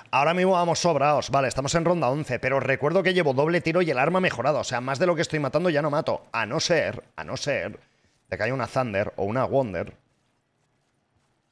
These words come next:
Hostia, hay Lil Arni. <gasps> Bro, what the fuck. Ay, ¿cuál me he quitado?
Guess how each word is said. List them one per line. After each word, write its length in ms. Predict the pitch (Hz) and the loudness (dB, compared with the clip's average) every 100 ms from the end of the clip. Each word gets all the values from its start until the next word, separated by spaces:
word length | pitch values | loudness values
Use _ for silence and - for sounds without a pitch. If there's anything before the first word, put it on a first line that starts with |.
| _ _ - | _ _ -8
Hostia, 240 | - 147 | -2 0
hay 80 | 113 | 2
Lil 200 | 135 123 | 2 2
Arni. 320 | 123 92 90 - _ _ _ | 0 -2 -12 -16 _ _ _
<gasps> 0 | - - 659 679 659 622 587 554 523 494 359 _ _ _ _ _ _ _ _ _ _ _ _ _ _ | -8 -6 -2 -2 0 2 2 2 0 -4 -10 _ _ _ _ _ _ _ _ _ _ _ _ _ _
Bro, 180 | 101 | -2
what 140 | 92 92 | 0 0
the 100 | 92 | -2
fuck. 240 | - 113 - - _ _ _ _ _ _ | -4 -8 -10 -20 _ _ _ _ _ _
Ay, 320 | 131 151 151 | 0 2 2
¿cuál 180 | 143 143 | 2 2
me 100 | 151 | 2
he 20 | |
quitado? 340 | 135 131 139 | 0 0 0